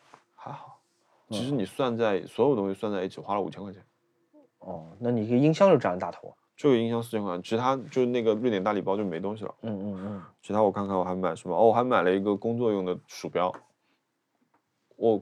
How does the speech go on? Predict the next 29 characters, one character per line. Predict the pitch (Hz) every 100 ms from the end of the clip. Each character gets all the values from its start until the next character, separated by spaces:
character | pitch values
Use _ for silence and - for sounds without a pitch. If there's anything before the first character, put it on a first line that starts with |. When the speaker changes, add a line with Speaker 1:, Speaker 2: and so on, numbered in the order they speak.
| -
Speaker 1:
我 | - 104
工 | 104 147
作 | -
喜 | 165
欢， | 135
Speaker 2:
工 |
作 | 113
用 | 113
的 | 104
鼠 | - - 101
标。 | 104 95
Speaker 1:
我 | 107
工 | 110 135
作 | 139
喜 | 107
欢 | 107
用 | 117
罗 | 98
技 | 92 123
的 | 101
游 | 90
戏 | 107
鼠 | -
标。 | 78 64 - _
Speaker 2:
你 | 123
上 | 117 208
次 | 165 147
已 | 123
经 | 135 139